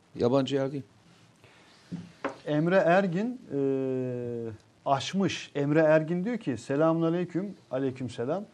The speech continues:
Speaker 2: "Artık programa başlamadan bir sonraki salıyı düşünür olduk."
Speaker 1: Allah razı
Speaker 2: Bak,
Speaker 1: olsun.
Speaker 2: "Bir programa başlamadan bir sonraki salıyı düşünür olduk." demiş.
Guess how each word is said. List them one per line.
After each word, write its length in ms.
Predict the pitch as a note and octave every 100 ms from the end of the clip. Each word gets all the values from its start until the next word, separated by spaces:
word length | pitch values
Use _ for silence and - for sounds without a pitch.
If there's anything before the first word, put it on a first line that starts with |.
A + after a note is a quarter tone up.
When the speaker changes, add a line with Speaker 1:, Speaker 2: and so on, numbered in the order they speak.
| - - - -
Speaker 2:
"Artık 440 | D#3+ F#3 E3 -
programa 480 | - C#3 C#3+ E3 E3
başlamadan 640 | D3 - A3 B3 D3 G#2+ - _ _ _ -
bir 200 | A2+ E3
sonraki 520 | F#3+ G#3+ F#3 F3 E3+
salıyı 480 | D#3+ D3+ D3 E3 F3+
düşünür 360 | D3 C#3 C3+ A#2+
olduk." 300 | A2+ G2+ G#2 - - _ _ _ -
Speaker 1:
Allah 240 | G#2 G2+
razı 100 | F#2+
Speaker 2:
Bak, 160 | C3 E2
Speaker 1:
olsun. 340 | D2+ - A#2
Speaker 2:
"Bir 140 | D3+ D#3
programa 460 | D3+ D#3 D3+ D#3+
başlamadan 600 | D#3+ D#3 - F3 D#3+ F3 D#3+
bir 40 |
sonraki 380 | D#3+ D3+ D#3 E3
salıyı 380 | D3+ D3 D#3+ D3
düşünür 320 | C#3 C3 B2
olduk." 340 | A#2 A#2 A2
demiş. 340 | B2+ E3+ -